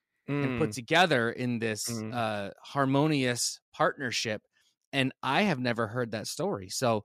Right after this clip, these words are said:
Speaker 1: you're gonna have to give us the skinny on the origin story of Dugout Study Hall.
Speaker 2: Oh, man. Um, well, there isn't much to it. I, Trevor Huth and I decided, everybody that wanted to, you know, jump into podcasts, that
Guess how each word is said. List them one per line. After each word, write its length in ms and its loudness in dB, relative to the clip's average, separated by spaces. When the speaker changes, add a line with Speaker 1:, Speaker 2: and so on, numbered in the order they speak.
Speaker 1:
you're 140 2
gonna 160 2
have 160 0
to 80 -4
give 180 0
us 100 0
the 120 -8
skinny 440 2
on 140 0
the 80 0
origin 340 4
story 320 2
of 60 0
Dugout 300 4
Study 240 2
Hall. 220 -4
Speaker 2:
Oh, 140 2
man. 360 2
Um, 400 4
well, 500 6
there 120 6
isn't 240 2
much 360 0
to 260 4
it. 340 2
I, 560 4
Trevor 320 4
Huth 240 2
and 140 2
I 500 4
decided, 540 2
everybody 400 4
that 120 4
wanted 220 0
to, 320 -2
you 120 -6
know, 40 -2
jump 220 -4
into 160 -2
podcasts, 580 -2
that 240 -2